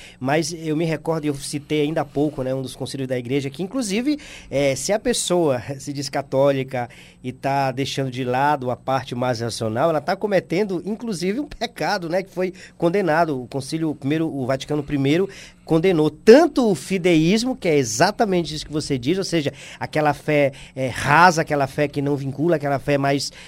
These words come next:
mais frágil, né, que não te ajuda a ter essa, essa consciência, e também o racionalismo, ou seja, não só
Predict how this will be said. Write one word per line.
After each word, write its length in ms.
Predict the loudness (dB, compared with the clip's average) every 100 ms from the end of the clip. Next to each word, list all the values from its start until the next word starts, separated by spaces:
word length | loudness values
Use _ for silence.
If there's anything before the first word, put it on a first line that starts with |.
| -16
mais 320 | -6 -2 -2 -4
frágil, 600 | -4 2 6 6 4 2
né, 120 | 0
que 120 | -2
não 120 | -4
te 120 | -2
ajuda 440 | -6 -4 -2 0 0
a 40 |
ter 240 | 0 0 2
essa, 340 | 0 -4 -6 -8 -10
essa 260 | -8 -4 -4
consciência, 800 | -2 -2 0 4 4 4 0 0
e 140 | -2
também 500 | 2 2 4 4 4 -4 -16 -4
o 60 |
racionalismo, 480 | -2 2 2 2 -2
ou 40 | -4
seja, 260 | -2 -2
não 420 | 0 4 6 6
só 460 | 4 4 6 6